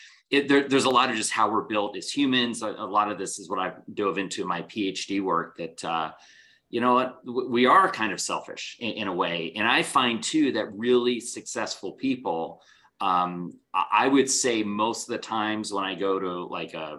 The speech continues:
you know, Barron's top conference, a Forbes top conference, there's a lot of pretty pretentious people, and it's all about them. And,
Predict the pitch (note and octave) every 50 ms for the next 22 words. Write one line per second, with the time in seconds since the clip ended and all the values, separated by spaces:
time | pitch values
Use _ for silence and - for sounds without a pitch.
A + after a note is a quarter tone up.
0 | - _ - G2+ F2 E2 D#2+ F2 E2 - - G#2+ G#2+ G#2+ G#2+ G#2+ G2+ - - -
1 | G#2 G2+ - - - G2 F#2+ G2 F#2+ - F#2+ F#2+ E2+ - - E2 D#2+ D#2 - -
2 | - - - - _ _ - A#2+ A#2 A2+ A2 G#2+ - - G#2 G2+ F#2+ - - G2+
3 | F#2+ F#2+ F#2 - G#2 G2 - - - _ _ _ _ - E3+ G3+ G#3 F#3+ E3+ D3
4 | C#3+ - D3+ C3+ B2 A#2+ A#2+ A2+ - - A#2 A2 - - G2+ - - - G2+ -
5 | - - - - _ _ _ _ _ - - _ _ _ A2+ A2+ A2 G#2+ G2+ -
6 | A#2+ A2+ A2+ A2+ G2+ G2 F#2+ F2+ F2 F2+ G#2 G#2 G2 F2 - - _ _ _ _
7 | _ _ _ - A2+ G#2+ G#2 G2+ G2+ G2+ -